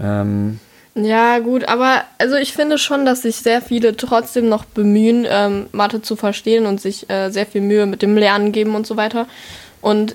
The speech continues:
Speaker 2: ich höre halt auch immer wieder, dass die es vor den ganzen Klassenarbeiten und so einfach verstehen und die können das.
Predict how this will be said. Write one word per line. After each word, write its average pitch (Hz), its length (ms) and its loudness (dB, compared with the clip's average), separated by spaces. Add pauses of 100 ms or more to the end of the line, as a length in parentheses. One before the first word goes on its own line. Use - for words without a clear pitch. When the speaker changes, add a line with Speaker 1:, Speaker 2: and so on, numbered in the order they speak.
Speaker 2:
ich 214 300 -4 (120)
höre 277 260 2
halt 220 160 0
auch 208 200 0
immer 277 260 4
wieder, 247 260 2
dass 226 200 0
die 220 100 0
es 220 100 -4
vor 269 240 0
den 254 140 4
ganzen 247 280 2
Klassenarbeiten 233 760 0
und 214 120 -2
so - 120 0
einfach 220 320 -2
verstehen 254 800 0
und 208 160 -2
die 202 80 -6
können 262 380 0
das. 247 200 2